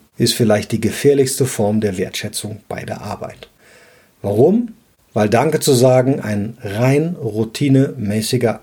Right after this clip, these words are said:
Akt ist. Das haben wir reflexartig als Kinder gelernt. Hast du auch schon Danke gesagt? Aber es kann sowohl persönlich als auch per Zoom super unauthentisch wirken.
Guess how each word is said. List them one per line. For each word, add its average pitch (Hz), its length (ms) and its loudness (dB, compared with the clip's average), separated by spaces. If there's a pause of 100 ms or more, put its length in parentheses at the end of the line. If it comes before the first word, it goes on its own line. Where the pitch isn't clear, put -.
Akt - 340 -10
ist. - 360 -14 (460)
Das - 180 -2
haben 165 180 4
wir 147 140 6
reflexartig 139 760 0
als 135 200 2
Kinder 101 260 2
gelernt. 85 400 -4 (380)
Hast - 240 -2
du 110 80 0
auch 92 100 -2
schon 92 220 -4
Danke - 300 -6
gesagt? 143 460 0 (560)
Aber - 180 2
es - 100 0
kann 160 160 0
sowohl 135 320 4
persönlich 143 800 2 (100)
als 107 220 -4
auch 143 160 -4
per 147 160 2
Zoom 135 420 0 (280)
super 120 580 -2 (300)
unauthentisch 101 760 -4
wirken. 92 280 -12